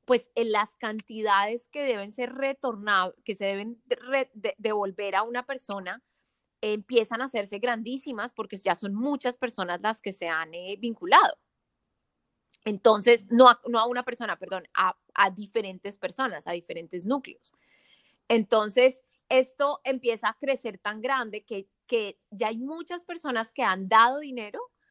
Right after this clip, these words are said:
pero no muchas, no, no, como es, como crece exponen-, exponencialmente, muchas no tienen la capa-, tendría que meterse muchas, muchas más personas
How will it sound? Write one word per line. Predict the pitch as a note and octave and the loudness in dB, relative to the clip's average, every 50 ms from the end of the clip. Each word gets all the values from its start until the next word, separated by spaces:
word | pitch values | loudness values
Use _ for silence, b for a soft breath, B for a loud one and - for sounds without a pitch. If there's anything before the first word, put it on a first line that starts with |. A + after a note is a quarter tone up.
| _ _ _ _ _ _ _ _ | _ _ _ _ _ _ _ _
pero | B3+ A#3+ G#3+ G#3+ G#3+ | 2 2 2 0 -4
no | G#3 G#3 G#3+ G#3+ A3 A3+ A3+ A3+ A3+ B3 - _ _ | -6 -8 -10 -8 -8 -8 -8 -8 -10 -10 -12 _ _
muchas, | _ A3+ A#3+ B3 B3+ C4 D4 C#4+ C#4+ - - C#4 C#4 D4+ C#4+ - _ _ _ _ _ _ _ _ _ _ _ _ _ _ | _ -10 -6 -4 -2 -2 0 -2 -2 -2 0 0 0 0 -2 -8 _ _ _ _ _ _ _ _ _ _ _ _ _ _
no, | A3+ A#3 C4 C4 C4 B3 - - | 0 4 4 4 4 2 0 -6
no, | A#3+ A#3 A#3+ B3+ - - - | -6 -4 -2 -4 -4 -6 -8
como | - A#3+ A#3 A3+ | -8 -6 -6 -6
es, | G#3+ - _ | -8 -10 _
como | _ B3+ A#3 A3+ A3 | _ -4 -4 -4 -4
crece | - B3+ A#3+ A#3 A3+ C4+ | -2 -2 -2 -2 -2 -4
exponen-, | C#4 - - D#4 D4+ C#4+ D4 B3 A3 A3 - | -8 -4 -8 -8 -6 -6 -8 -8 -8 -10 -14
exponencialmente, | - - _ A3+ A3 G#3 F#3+ G3 G3 F#3 G3 A#3+ C#4+ C#4 B3+ - - C#4 - - | -16 -10 _ -6 -6 -6 -4 -4 -4 -4 -2 -2 -4 -4 0 0 -2 -2 -2 -4
muchas | - A3 A3+ G#3+ - G#3+ G#3 G3+ G#3 | -4 -4 -4 -2 -2 -4 -4 -4 -4
no | G#3 G#3 G#3 A3 A#3 A3+ A3+ A3+ A#3 A#3 - _ _ _ _ _ _ _ | -6 -2 2 4 4 4 4 0 -2 -6 -8 _ _ _ _ _ _ _
tienen | _ B3 B3 A#3 A#3 A3+ A3+ A3+ A3+ _ _ _ _ _ _ | _ 2 2 4 2 -2 -6 -8 -12 _ _ _ _ _ _
la | A3 A3+ A3 | 0 0 0
capa-, | - G#3 - _ - | 0 -8 -12 _ -2
tendría | - B3 A#3 G#3+ G#3 | 0 0 0 0 -4
que | - A#3+ A#3+ | -4 -2 -4
meterse | C4+ C#4 C4+ A#3+ G#3+ G#3+ G#3+ | -4 -2 -4 -4 -6 -4 -6
muchas, | A3 B3+ D#4+ D#4 - D#4+ | -4 -4 -4 -4 -4 -6
muchas | D#4 E4 E4 - E4 D4 | -6 -6 -8 -10 -10 -4
más | D#4 D4+ D#4 - | -4 -4 -4 -4
personas | - D4 C#4+ D4+ D4+ E4+ E4+ E4 | -12 -10 -8 -8 -6 -6 -6 -8